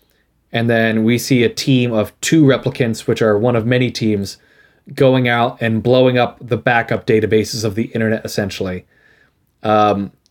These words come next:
to erase all records of replicants, presumably so they can live without anyone knowing that they're replicants.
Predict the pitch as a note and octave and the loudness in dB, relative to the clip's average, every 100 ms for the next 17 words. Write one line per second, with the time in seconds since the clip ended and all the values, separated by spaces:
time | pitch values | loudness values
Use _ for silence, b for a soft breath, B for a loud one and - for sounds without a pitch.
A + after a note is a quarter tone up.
0 | - C3 A2+ A2 B2 A#2 C3+ C3 C3 - | -6 -2 0 0 0 2 2 2 -2 -6
1 | - B2+ B2 A#2+ A#2 A2+ A2 A2+ G2+ G#2 | -2 2 4 4 4 2 0 -2 0 -2
2 | G2 G2+ G2+ E2+ - - _ - C3 A#2 | -2 -6 -8 -10 -12 -16 _ -6 -2 0
3 | B2+ A#2+ A#2+ - A2+ A2+ A2 A#2+ A2+ G#2+ | 0 0 -2 0 0 0 0 2 2 2
4 | A#2 A2+ A#2 A2 G#2+ G#2 G#2 G#2 G2+ G2+ | -2 -2 -2 0 0 0 0 -2 -2 -4
5 | G2 F#2 - E2 - - | -4 -6 -12 -16 -16 -18